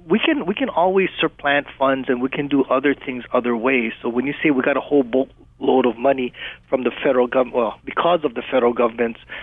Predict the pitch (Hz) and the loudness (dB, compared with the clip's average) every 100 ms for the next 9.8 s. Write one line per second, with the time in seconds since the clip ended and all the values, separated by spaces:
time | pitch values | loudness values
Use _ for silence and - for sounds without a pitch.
0 | - - - - 160 147 135 131 131 120 | -16 -8 -8 -4 -4 -2 -2 0 0 2
1 | 117 110 110 - - 98 90 - 117 117 | 2 0 -2 -6 -4 -2 -2 -2 -2 -2
2 | - 113 110 170 135 - - - - _ | 0 0 0 0 -2 -6 -14 -18 -20 _
3 | _ - 107 98 - - 135 120 123 117 | _ -12 -10 -8 -10 -6 -4 -2 0 -2
4 | 104 - 101 - - 120 101 120 - 117 | -4 -4 -4 -4 -4 -4 0 0 2 2
5 | 110 113 113 113 101 - 135 151 120 98 | 2 0 -2 -2 -4 -2 0 2 0 0
6 | 117 123 - - - - - 104 123 - | -4 -6 -8 -20 -20 -20 -16 -4 -2 -2
7 | _ _ 120 107 - 170 180 113 147 165 | _ _ -4 -2 -2 0 0 0 -4 -4
8 | 139 143 143 131 131 123 110 120 123 123 | 0 2 2 2 0 0 2 2 2 0
9 | - 110 - - 131 131 123 107 | -2 -2 0 0 0 2 2 0